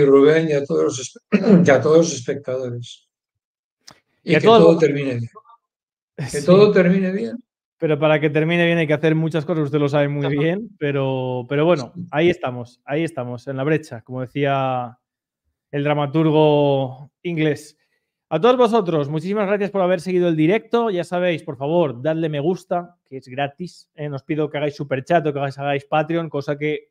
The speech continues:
Speaker 2: a quien pueda sí que le pediría para apoyar, eh, este contenido. Pero dejad vuestro like, que no cuesta nada, es la manera que tenemos de que este contenido, que con las apenas cinco mil personas que hemos tenido hoy aquí,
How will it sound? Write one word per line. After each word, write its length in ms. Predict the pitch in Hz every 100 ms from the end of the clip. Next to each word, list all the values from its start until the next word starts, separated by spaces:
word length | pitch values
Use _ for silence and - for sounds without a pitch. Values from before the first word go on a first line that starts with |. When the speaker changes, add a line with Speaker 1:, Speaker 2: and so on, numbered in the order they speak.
| -
Speaker 2:
a 120 | 139
quien 200 | 135 127
pueda 360 | 143 151 143 - _ _ _
sí 180 | _ 165
que 100 | 151
le 100 | 160
pediría 440 | 156 156 156 170 185
para 180 | 170
apoyar, 500 | 151 139 143 151 160 147
eh, 760 | 139 135 135 131 131 123 -
este 280 | - 151 156
contenido. 640 | 147 139 143 196 190 226 - _ -
Pero 180 | 160 160
dejad 240 | 160 226
vuestro 340 | 226 220 202
like, 320 | 190 226 165 - _ -
que 100 | 143
no 160 | 165
cuesta 320 | 175 165 160
nada, 240 | 151 180 165
es 60 |
la 60 | 156
manera 300 | 156 156 156
que 100 | 156
tenemos 280 | 143 156 147
de 80 | 139
que 60 |
este 180 | 151 156
contenido, 720 | 156 143 143 175 190 151 - _ _ _ _ _
que 160 | - 139
con 220 | 147 143
las 260 | 139 135 _
apenas 380 | - 139 185 180
cinco 260 | 196 165 160
mil 240 | 175 170
personas 500 | 170 151 - 175 151
que 80 | -
hemos 180 | 160 156
tenido 240 | 170 165
hoy 80 | 160
aquí, 400 | 156 165 180 175